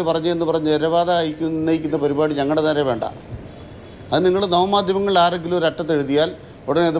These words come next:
പോരാളി ഷാജിയാണ്, അത് എ കെ സെന്ററിൽ നിന്ന് വിട്ടതാണ് എന്ന് നമ്മുടെ നാട്ടിലെ മാധ്യമങ്ങൾ ഇവിടുത്തെ വലതുപക്ഷത്തിന് കൊടുക്കുന്ന ഇരവാദമുണ്ട്. അതൊന്നും ഞങ്ങളുടെ നേരെ പ്രയോഗിക്കരുത്. ഞങ്ങൾ നേരെ നേരെയാണ്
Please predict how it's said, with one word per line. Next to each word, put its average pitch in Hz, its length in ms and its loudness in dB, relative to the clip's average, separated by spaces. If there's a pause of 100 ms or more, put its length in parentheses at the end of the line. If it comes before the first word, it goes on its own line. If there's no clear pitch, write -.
പോരാളി 170 380 2
ഷാജിയാണ്, 147 520 0
അത് 147 80 -2 (120)
എ - 80 4
കെ 165 80 0 (100)
സെന്ററിൽ 160 220 0
നിന്ന് 160 160 0
വിട്ടതാണ് 127 380 0 (460)
എന്ന് 202 220 0
നമ്മുടെ 190 280 0
നാട്ടിലെ 185 280 2 (100)
മാധ്യമങ്ങൾ 170 460 0 (160)
ഇവിടുത്തെ 165 380 -2
വലതുപക്ഷത്തിന് 160 600 0
കൊടുക്കുന്ന 151 320 0 (100)
ഇരവാദമുണ്ട്. 143 540 0 (680)
അതൊന്നും 202 380 4
ഞങ്ങളുടെ 208 420 2
നേരെ 185 240 2
പ്രയോഗിക്കരുത്. 131 500 0 (120)
ഞങ്ങൾ 156 180 2 (140)
നേരെ 175 220 2 (100)
നേരെയാണ് 170 360 0